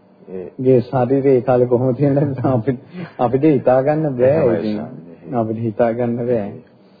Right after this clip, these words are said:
Speaker 2: මහරජාණන් මේ සතර කරුණෙන් බෝසත්වරුන්ගේ වෙනස්කම් තියෙනවා.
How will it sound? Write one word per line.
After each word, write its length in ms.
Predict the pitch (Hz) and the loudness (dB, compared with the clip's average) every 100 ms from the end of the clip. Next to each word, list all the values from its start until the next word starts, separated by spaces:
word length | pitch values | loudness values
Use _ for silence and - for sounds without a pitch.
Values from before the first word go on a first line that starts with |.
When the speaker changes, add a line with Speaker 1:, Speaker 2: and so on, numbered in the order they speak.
| _ _ - | _ _ -6
Speaker 2:
මහරජාණන් 800 | 123 127 151 151 151 156 160 160 | -2 2 2 2 2 2 2 2
මේ 160 | 135 143 | 2 2
සතර 360 | 143 127 120 151 | 0 -2 2 0
කරුණෙන් 500 | 151 147 151 160 135 | 2 0 2 0 4
බෝසත්වරුන්ගේ 840 | 131 139 151 147 151 151 160 170 | 4 4 2 0 2 2 2 2
වෙනස්කම් 460 | 135 135 - 135 120 | 2 -2 -2 -2 -2
තියෙනවා. 400 | 101 87 92 | -4 -8 -10